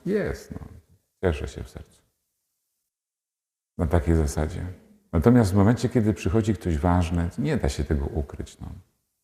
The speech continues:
Nie da się ukryć. Jakby tutaj, nie wiem, czy macie czasami odwiedziny, na pewno macie arcybiskupa, no. Pomijam, że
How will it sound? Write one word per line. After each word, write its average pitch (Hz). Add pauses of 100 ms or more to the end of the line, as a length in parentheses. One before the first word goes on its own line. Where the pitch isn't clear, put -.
(360)
Nie 87
da 71
się -
ukryć. - (640)
Jakby 82
tutaj, 82 (1800)
nie 78
wiem, 67
czy 78
macie 76
czasami 80
odwiedziny, 78 (200)
na 82
pewno 73
macie 64
arcybiskupa, 69
no. 69 (1300)
Pomijam, 92
że 65